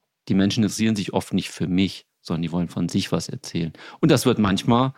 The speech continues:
verhältnismäßig intim auch im Auto, wo ich mir denke, „Boah, ich kenne den Menschen erst ganz kurz und man vertraut mir so viele Dinge an.“ Das, finde ich, ist eine ganz, ganz wichtige Sache, auch nachzufragen, echtes Interesse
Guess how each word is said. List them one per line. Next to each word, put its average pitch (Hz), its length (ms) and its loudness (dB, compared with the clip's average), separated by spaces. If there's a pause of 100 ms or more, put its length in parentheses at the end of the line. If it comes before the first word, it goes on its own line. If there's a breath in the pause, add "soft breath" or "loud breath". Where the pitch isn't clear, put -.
(140 soft breath)
verhältnismäßig 95 640 0
intim 185 340 0
auch - 120 0
im 92 120 0
Auto, 92 220 0
wo 90 40 -2
ich 90 100 -6
mir 98 100 -2
denke, 92 240 -2 (180)
„Boah, 156 360 4 (340 loud breath)
ich - 140 -8
kenne 180 200 0
den 123 140 2
Menschen 98 260 0
erst 98 200 -2
ganz 98 240 -2
kurz - 280 0
und 101 80 -2
man 90 80 0
vertraut - 460 -4
mir 95 160 0
so 104 220 0
viele 98 260 -2
Dinge 95 260 0
an.“ 85 200 -4 (640 loud breath)
Das, 113 180 2
finde 107 200 2
ich, 98 100 -2
ist 90 120 -2
eine 98 100 2
ganz, 104 200 0
ganz 101 220 0
wichtige 98 320 0
Sache, 95 300 0
auch - 160 -2
nachzufragen, 104 800 0
echtes 131 360 0
Interesse 110 460 0